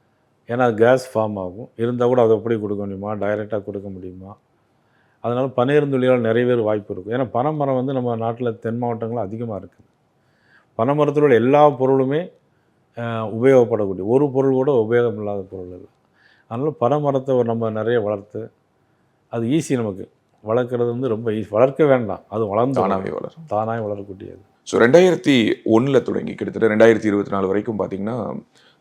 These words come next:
Speaker 2: பல முறை ரெண்டாயிரத்தி ஒண்ணு, ஆறு, பதினொன்னு, அதற்கு பிறகு பதினாறு, பத்தொன்பதுல வந்து ராமநாதபுரத்துல போட்டிட்டு இருக்கீங்க. மறுபடியும், அ, இருபத்தி ஒண்ணு, இப்போ இருபத்தி நாலுன்னு ஒரு மராத்தன் ரேஸ்ல ஓடுற மாதிரி ஓடிக்கிட்டே இருக்கீங்க.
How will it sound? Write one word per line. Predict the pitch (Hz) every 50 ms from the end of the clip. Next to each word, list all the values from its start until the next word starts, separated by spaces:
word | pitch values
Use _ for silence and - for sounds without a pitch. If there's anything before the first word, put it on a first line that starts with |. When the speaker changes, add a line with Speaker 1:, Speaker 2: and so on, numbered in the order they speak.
| - - -
Speaker 2:
பல | - 110 120
முறை | 131 139 135 151 147 - - - -
ரெண்டாயிரத்தி | 110 98 98 104 110 113 110 - 107
ஒண்ணு, | 101 104 110 113 120 127 135 - _ -
ஆறு, | 95 95 98 101 104 107 120 - - _ -
பதினொன்னு, | - 95 98 104 107 98 98 101 110 - - - - _ -
அதற்கு | - 92 95 95 98
பிறகு | 101 101 98 104 101
பதினாறு, | - - - 104 104 110 104 101 101 110 - - _ _ _ _ _ _ _ -
பத்தொன்பதுல | 107 107 - 131 127 123 110 110 104 101
வந்து | 110 107
ராமநாதபுரத்துல | 101 101 104 107 101 101 98 95 98 - 98 87 85
போட்டிட்டு | 85 80 80 82 87
இருக்கீங்க. | - - - - 90 101 - -
மறுபடியும், | 101 98 98 98 104 107 101 98 92
அ, | 92 92 58 52
இருபத்தி | - 101 101 104 104 101 104 - 98
ஒண்ணு, | 92 92 92 95 104 120 - _ _ _ _ _ _ -
இப்போ | - 82 - 104
இருபத்தி | 98 101 113 117 120 120 113 107
நாலுன்னு | 104 101 98 104 113 131 139 120 104 98 - - - _ _ _ _ _ -
ஒரு | - 101 98
மராத்தன் | 95 98 110 123 156 175 165 160 165 151 139 113
ரேஸ்ல | 117 127 123 123 - 117 107
ஓடுற | 101 98 95 87 73 107 110 101 107
மாதிரி | 107 104 - 123 123 - 104 120
ஓடிக்கிட்டே | 117 117 101 110 113 117
இருக்கீங்க. | 113 98 90 87 95 76 87 98